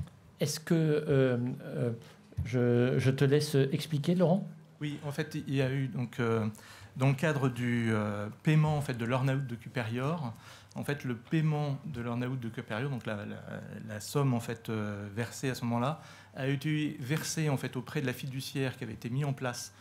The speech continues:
Speaker 2: au moment de la combinaison entre, euh, Wavestone et Cuperior, dans lequel il y avait, euh, des actions qui avaient été mises en garantie. Et en fait, le paiement de la, de l'earn-out a été utilisé pour libérer ces actions.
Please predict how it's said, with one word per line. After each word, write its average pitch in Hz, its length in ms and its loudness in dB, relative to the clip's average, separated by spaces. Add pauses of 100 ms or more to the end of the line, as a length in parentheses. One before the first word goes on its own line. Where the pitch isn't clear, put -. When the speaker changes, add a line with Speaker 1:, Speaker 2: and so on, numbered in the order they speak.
(140)
Speaker 2:
au 131 80 -4
moment 139 300 2
de 135 40 2
la 120 60 0
combinaison 123 720 -2
entre, 110 240 -8
euh, 104 180 -4 (240)
Wavestone 131 460 0
et 113 40 -2
Cuperior, 120 600 -4 (420)
dans 131 80 -4
lequel 156 260 0
il 143 60 -2
y 139 60 2
avait, 147 320 0
euh, 131 120 -4
des 117 600 -2
actions 139 380 -2 (140)
qui 120 140 -6
avaient 113 240 -2
été 117 220 -4
mises 123 200 0
en 120 60 2
garantie. 117 460 -2 (580)
Et 131 60 -8
en 104 40 -6
fait, 143 200 -4
le 131 80 -2
paiement 156 500 2
de 123 120 -4
la, 110 420 -2 (320)
de 113 80 -6
l'earn-out 120 680 -2
a 135 80 -6
été 123 240 -4
utilisé 123 460 -6
pour 143 220 -4
libérer 147 400 0
ces 135 180 -8
actions. 127 300 -6